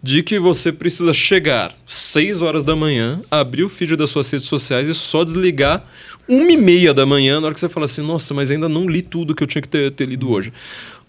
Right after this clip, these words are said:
Óbvio que você não leu tudo que você tinha que ler hoje, aliás, você não tinha que ler. Você tinha que ler menos. Então, assim, se você quiser ser uma pessoa bem informada, não deixe o feed te informar. Você tem que ter uma narrativa na sua cabeça, né?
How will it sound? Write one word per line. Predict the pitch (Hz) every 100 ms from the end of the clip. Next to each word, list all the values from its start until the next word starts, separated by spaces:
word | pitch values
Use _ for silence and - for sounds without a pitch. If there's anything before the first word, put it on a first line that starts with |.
| _ _
Óbvio | 233 254 180 143
que | 135
você | 151
não | 151
leu | 147
tudo | 120 135
que | 131
você | 135
tinha | 123 151
que | 147
ler | 170
hoje, | 180 196 214
aliás, | 196 208
você |
não | 247
tinha | - 247
que | -
ler. | 277 170 131 - - _ _ -
Você | 135
tinha | 165
que | 196
ler | 202
menos. | 214 202 190 120 101 - - _ _ -
Então, | 180
assim, | 165 -
se | -
você | 180 -
quiser | 226 180 214
ser | -
uma | 190
pessoa | 165 147 120 - 123
bem | 117 131 185
informada, | 165 - - 113 92 95 127 98 64 - - - - - -
não | 202 240
deixe | 202 202 - 240
o |
feed | 220 - 233 277 165 135
te | -
informar. | 113 113 107 90 - - - 139 - 180 156 131
Você | 123 135
tem | 127 127
que |
ter | - 143 -
uma | 170 151 143
narrativa | 131 160 185 196 185 - 147 127
na | 113
sua | 127
cabeça, | 117 175 147 147 - 156
né? | 117